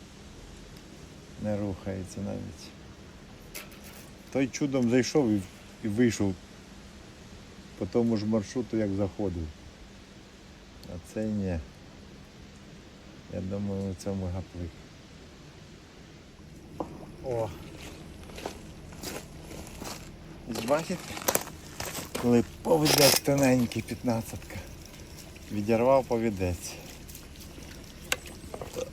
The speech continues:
А оснастка на місці. Ну, це добре. Це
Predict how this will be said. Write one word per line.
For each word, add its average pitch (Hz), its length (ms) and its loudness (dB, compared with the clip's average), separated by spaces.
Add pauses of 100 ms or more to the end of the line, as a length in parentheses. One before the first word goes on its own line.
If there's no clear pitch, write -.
А 123 80 -2
оснастка 135 680 6
на 127 120 8
місці. 92 400 2 (2250)
Ну, 202 180 0
це - 120 4
добре. 78 300 2 (1400)
Це 160 140 0